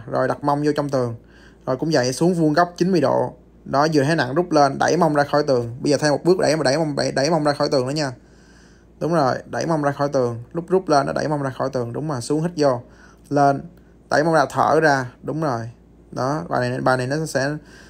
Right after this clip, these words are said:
à, thêm một bước nữa. Đúng, chính xác, xuống vuông góc chín mươi độ. Rồi,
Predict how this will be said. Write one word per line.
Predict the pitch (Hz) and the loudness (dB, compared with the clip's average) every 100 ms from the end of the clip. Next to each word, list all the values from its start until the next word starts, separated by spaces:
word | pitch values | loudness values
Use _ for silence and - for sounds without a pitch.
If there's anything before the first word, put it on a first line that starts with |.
| - | -12
à, | - | -6
thêm | 139 151 | -2 0
một | 131 | 2
bước | 156 185 | 2 2
nữa. | 127 127 156 - - | 0 -4 -6 -14 -6
Đúng, | - 143 170 175 - | 0 2 0 -8 -10
chính | 151 151 | -6 -2
xác, | 156 160 165 | 0 -2 -2
xuống | 156 165 | -2 0
vuông | 151 139 | 0 2
góc | 156 156 | 0 0
chín | 165 | -2
mươi | 165 | -2
độ. | 127 104 127 165 - - - - - - - | -2 -4 -8 -10 -20 -20 -20 -20 -20 -20 -8
Rồi, | 135 127 120 | 0 2 2